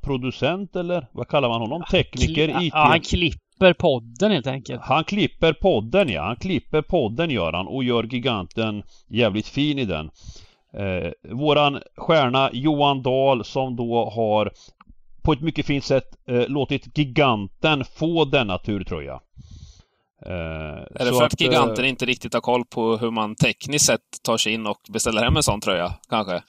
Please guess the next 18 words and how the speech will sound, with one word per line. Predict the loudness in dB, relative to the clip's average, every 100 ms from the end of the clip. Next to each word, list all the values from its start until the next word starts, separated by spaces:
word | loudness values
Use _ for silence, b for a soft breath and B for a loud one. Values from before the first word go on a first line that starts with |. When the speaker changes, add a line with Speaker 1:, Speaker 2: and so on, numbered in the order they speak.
| _
Speaker 1:
Ja, | 4 6 8 8 6
det | 6
handlar | 4 4 4
mest | 4 2 2
om | 0
det. | 2
Jag | 4 4
får, | 4
jag | 4 2
ska | 2 2
få | 2
hjälp | 4 4 2
av | 0
honom, | 2 0 0 -2 -2
eh, | 0
att... | 0 -2 2
att, | 2 2 0
eh, | 0